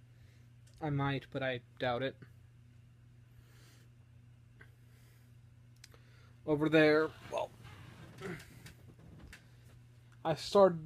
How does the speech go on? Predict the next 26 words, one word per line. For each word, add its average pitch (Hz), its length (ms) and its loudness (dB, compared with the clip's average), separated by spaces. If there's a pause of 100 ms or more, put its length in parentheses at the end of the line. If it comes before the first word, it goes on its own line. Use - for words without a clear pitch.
(140)
I 165 200 8
got 165 280 8
one, 160 200 2
I 165 120 4
grabbed 156 320 8
one 147 300 6
bottle 135 380 2 (920)
of 151 180 6
this 147 200 -2
because 147 300 2
I 143 80 4
had 139 200 2
to 123 220 -4 (3000)
share 196 240 6
it 160 40 4
with 151 100 2
someone. 165 260 4
I 151 140 6
owed 139 160 2
them 139 140 0
a 127 40 -6
bottle. 131 380 2 (2500)
But 151 240 -10
that 233 560 0 (2250)
is 156 120 2
maple. 190 360 8